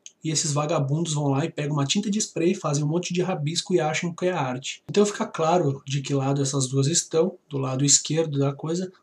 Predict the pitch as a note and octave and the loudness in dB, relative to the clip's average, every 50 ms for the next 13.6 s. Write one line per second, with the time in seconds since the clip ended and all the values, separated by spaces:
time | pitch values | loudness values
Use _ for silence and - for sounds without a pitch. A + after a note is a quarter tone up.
0 | _ - C#3+ C#3+ C#3+ C#3+ D3+ C#3 - - - D3 C#3+ C#3 C3+ C#3+ C#3+ D3 C#3+ - | _ -4 -2 0 0 2 2 2 2 2 2 0 0 0 2 0 0 -2 -2 -6
1 | - D3 E3 F3+ - - C#3 C3+ C3 - C#3 C3+ B2+ B2+ B2+ C3 C#3 C3+ C3+ C3+ | -4 -4 -2 -2 -2 -2 -2 -2 -2 0 0 0 0 -2 -2 -2 0 0 0 0
2 | A#2+ B2 C3+ - C3+ C#3 E3+ G#3 A3 G#3+ _ _ _ _ _ _ _ _ - C#3+ | 0 0 -2 -2 0 0 2 0 0 -4 _ _ _ _ _ _ _ _ -8 -4
3 | C#3 C#3 C#3 C#3 C#3 - E3 E3 D3+ D3 C#3+ D3+ F3 G3+ G3+ D#3 C3+ B2+ C#3 D#3+ | -2 0 -2 -2 -2 -2 0 2 2 4 4 4 4 4 4 2 0 0 0 0
4 | F#3 F3+ - F#3+ F3 D#3 C#3+ C#3+ C#3+ D3 D#3+ D3+ - - C3 - _ _ - D3+ | 0 2 0 2 2 4 4 2 2 2 0 -4 -6 -8 -8 -14 _ _ -10 -8
5 | C#3 D3 C#3+ D3 D#3+ D3 C#3+ - F3+ F3+ F3+ E3 D3 C3+ C3 C#3 C#3+ C#3+ C#3 - | -4 -2 -2 -2 -2 -4 -4 2 4 6 6 6 4 2 2 0 0 -2 -2 -6
6 | - D3 - - F#3 F#3 - - E3+ F3 G#3 - - _ _ _ _ _ _ _ | -4 -4 -2 -2 -2 -2 0 0 0 -2 -2 -4 -8 _ _ _ _ _ _ _
7 | _ _ _ _ _ _ _ _ _ _ _ - D3 C#3+ C3+ - C#3 C3+ - C#3+ | _ _ _ _ _ _ _ _ _ _ _ -6 -6 -6 -2 -2 -2 -2 0 0
8 | C#3 B2+ B2+ C3 C3 B2+ B2+ - D3+ C#3 - C#3+ C3+ - - B2+ B2 C3 F3 G#3+ | 0 0 0 0 -2 -2 -2 -2 -4 -4 -2 -2 -2 -2 -2 -2 0 0 0 0
9 | A#3+ A#3+ A#3+ - F3+ F3+ F#3+ G3+ G3+ F3+ F3 - - C#3+ C#3 - C#3 B2 B2 C3 | 0 -2 -2 0 2 2 2 2 0 -2 -4 -4 -4 -4 -2 -2 -2 -4 -4 -4
10 | C3 B2 B2 B2 B2+ C3+ C3+ - F3 - - G#3+ F#3+ F3 E3+ F3 F3+ - G#3 - | -4 -4 -2 -2 -4 -4 -4 -4 -4 -2 0 0 0 2 0 -2 -2 -2 -4 -6
11 | - - - - - - _ - A3+ - - B3+ B3 A#3 - - D#3 D3 D#3 F3 | -6 -10 -20 -20 -20 -12 _ 0 0 0 2 2 2 2 2 0 0 4 6 6
12 | F#3 F3+ - - C#3 C3 B2+ B2+ B2 B2 C3+ C#3+ C#3+ C3+ C3 B2+ B2 B2 C3 C#3 | 6 6 4 0 -2 -2 0 0 0 0 0 -2 -2 -2 -2 -2 -2 0 0 0
13 | C3+ - C#3 C3 C3 B2+ C3+ C#3 C3 - - | 0 0 -2 -4 -4 -2 -2 -2 -2 -4 -10